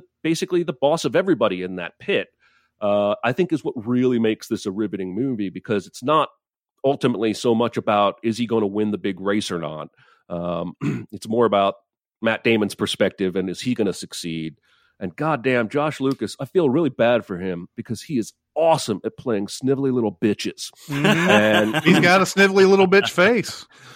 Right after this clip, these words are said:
Speaker 1: And he
Speaker 2: <laughs>
Speaker 1: is awesome in this movie, <laughs> um, as being a, a snivelly little bitch. Um, and, um, yeah, I just really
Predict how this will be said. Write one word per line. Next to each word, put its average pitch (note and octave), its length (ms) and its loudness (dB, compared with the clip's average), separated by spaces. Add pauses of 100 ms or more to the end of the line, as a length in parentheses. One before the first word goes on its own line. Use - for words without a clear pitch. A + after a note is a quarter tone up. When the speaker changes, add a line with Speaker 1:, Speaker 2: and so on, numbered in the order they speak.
Speaker 1:
And B2 560 4 (240)
he F3 180 -2 (560)
Speaker 2:
<laughs> - 280 -10
Speaker 1:
is B2+ 240 2 (160)
awesome D3+ 440 4
in A2+ 120 0
this A2 180 -2
movie, C3 460 2 (420)
<laughs> C4 400 -4
um, B2 540 6 (240)
as C3+ 280 -2
being C3 380 0
a, A#2+ 40 0
a A2+ 40 -2 (160)
snivelly C3 480 -4
little C#3+ 200 -2
bitch. - 540 -4 (840)
Um, A#2+ 600 6 (440)
and, C3+ 540 2 (180)
um, C3 560 4
yeah, G3+ 200 2
I E3+ 120 4
just F#3+ 180 -4
really C3+ 600 2